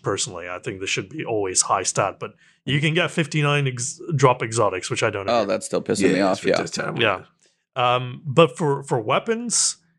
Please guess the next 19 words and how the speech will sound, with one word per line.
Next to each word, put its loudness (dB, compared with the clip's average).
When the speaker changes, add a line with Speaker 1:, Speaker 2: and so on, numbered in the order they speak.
Speaker 1:
it 0
has 2
the -8
potential 2
to -4
make 2
a 0
good 2
gun 0
great, 2
a 0
bad 2
exotic -2
good, 0
or 0
a 0
ridiculous 0
exotic -2
even 2